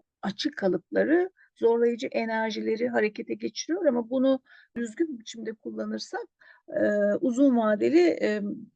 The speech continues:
sorunlarımızı çözme potansiyeli de taşıyor. Bizim için, eee, bu yönünü kullanmak, eee, daha, eee, mantıklı, eee, görünüyor.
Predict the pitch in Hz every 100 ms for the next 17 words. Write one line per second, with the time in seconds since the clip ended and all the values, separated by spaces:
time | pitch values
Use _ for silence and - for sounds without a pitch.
0 | - 214 - 247 226 214 208 220 - 277
1 | - 254 226 208 262 285 247 254 247 247
2 | - 240 233 175 170 _ - 175 170 -
3 | - - _ _ - - 202 226 214 -
4 | 254 269 - 214 202 202 247 226 190 185
5 | 185 190 180 180 202 320 - - _ _
6 | - 196 196 208 214 262 269 - 202 196
7 | 214 220 214 208 - 208 185 _ _ -
8 | 143 170 180 175 160 175 180